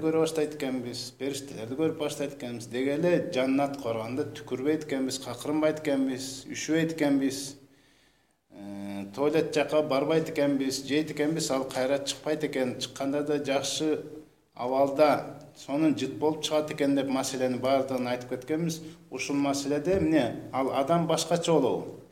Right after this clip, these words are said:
Жаңыдан жаңырабы маселе деген маселени да турат. Бул жерде биле алыш керек. Ошон үчүн Ибн Койм аль Жаузи бунун арасында да болгон. Ар кандай пикирлер, ал жаңы жаралуу,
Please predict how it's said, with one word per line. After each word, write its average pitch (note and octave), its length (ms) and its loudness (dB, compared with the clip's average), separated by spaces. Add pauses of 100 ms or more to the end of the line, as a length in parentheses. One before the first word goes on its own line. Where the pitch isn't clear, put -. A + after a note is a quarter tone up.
(340)
Жаңыдан D#3+ 560 0
жаңырабы F3+ 480 6
маселе D3 400 2
деген B2 240 2
маселени A#2 420 0
да G#2 120 -2
турат. G2 340 -8 (840)
Бул C3+ 140 -14
жерде B2+ 300 0
биле A#2 240 0
алыш - 180 -4
керек. - 160 -12 (920)
Ошон C3+ 320 -4
үчүн C3+ 240 -2
Ибн C3+ 240 0
Койм C3 320 0
аль B2+ 160 0
Жаузи C3 460 0 (340)
бунун C#3 240 0
арасында C#3 400 0
да C#3+ 160 4
болгон. D3+ 460 2 (2000)
Ар A#2 160 -8
кандай A#2+ 260 0
пикирлер, G#2 560 -6
ал G#2 160 -2
жаңы C3+ 420 6
жаралуу, A#2+ 460 2